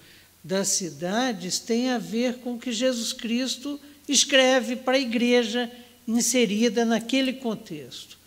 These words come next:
Esmirna, por exemplo, foi ruína durante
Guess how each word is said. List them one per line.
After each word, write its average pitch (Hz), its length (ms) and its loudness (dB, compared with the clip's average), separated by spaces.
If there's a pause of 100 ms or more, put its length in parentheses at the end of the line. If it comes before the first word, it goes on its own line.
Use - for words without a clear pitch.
(520)
Esmirna, 247 640 4
por 240 180 -2
exemplo, 233 520 -2
foi 311 360 -2
ruína 277 760 4 (720)
durante 240 760 2